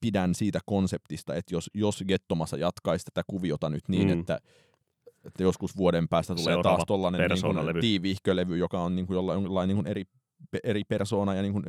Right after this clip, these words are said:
Speaker 1: eri tyyli. Ja niin, niin silloin siinä, kun kaikki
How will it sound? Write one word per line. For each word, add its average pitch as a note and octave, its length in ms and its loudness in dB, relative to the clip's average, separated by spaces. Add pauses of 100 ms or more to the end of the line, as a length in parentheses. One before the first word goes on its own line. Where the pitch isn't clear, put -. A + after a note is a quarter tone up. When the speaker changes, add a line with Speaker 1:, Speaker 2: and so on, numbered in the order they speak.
(100)
Speaker 1:
eri G#2 280 -2
tyyli. G2+ 300 -2 (680)
Ja F2+ 280 -2 (1080)
niin, F2 460 0 (1900)
niin G2+ 180 6
silloin G2+ 380 4
siinä, F2 380 2 (300)
kun G2+ 120 -2
kaikki F#2 320 2